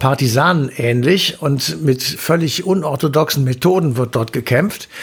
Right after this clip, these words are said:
Und das hat die, ähm, Rote Armee, die am fünfundzwanzigsten zwölften, also kurz nach dem nato-Doppelbeschluss, dort einmarschiert,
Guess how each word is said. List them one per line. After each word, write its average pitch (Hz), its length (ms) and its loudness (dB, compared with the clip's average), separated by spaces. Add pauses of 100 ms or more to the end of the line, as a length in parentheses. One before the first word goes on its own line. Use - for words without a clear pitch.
(320)
Und 131 180 -2
das 160 180 2
hat 165 200 0
die, 147 280 2
ähm, 135 260 2
Rote 170 360 2
Armee, 143 460 4 (720)
die 151 120 0
am 131 140 0
fünfundzwanzigsten 170 720 0
zwölften, 160 400 0
also 131 200 0
kurz 151 340 -2
nach 143 200 0
dem 131 160 0
nato-Doppelbeschluss, 139 1040 0
dort 117 260 0
einmarschiert, 143 640 0